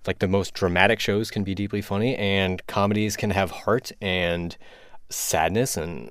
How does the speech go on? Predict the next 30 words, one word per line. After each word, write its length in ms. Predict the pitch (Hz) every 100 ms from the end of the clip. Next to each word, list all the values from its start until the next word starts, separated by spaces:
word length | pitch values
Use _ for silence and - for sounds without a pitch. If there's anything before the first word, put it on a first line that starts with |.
| -
all 240 | 117 117
sorts 280 | - 104 98
of 60 |
things, 240 | 98 98 107
sometimes 420 | 113 107 107 110
in 80 | 104
the 60 | 92
same 260 | - 82
hour, 260 | 82 98 135
sometimes 400 | - 101 87 85
episode 400 | 98 104 - 85
to 100 | -
episode. 600 | 110 120 - 95 90 127 - - - - - -
And, 440 | 113 117 117 113 113
uh, 300 | 110 107 - -
I 160 | - 123
just 180 | 147 -
see, 200 | 143 127
like, 240 | 110 104 - - - - -
You're 260 | 110 143 156
the 100 | 135
Worst 440 | 123 123 120 - -
is 120 | - 104
part 300 | - 127 123
of 120 | 113
a, 340 | 107 101 101 -
a 100 | -
sort 200 | 101 -
of 180 | 98 85
general 800 | - - 107 120 123 120 117 113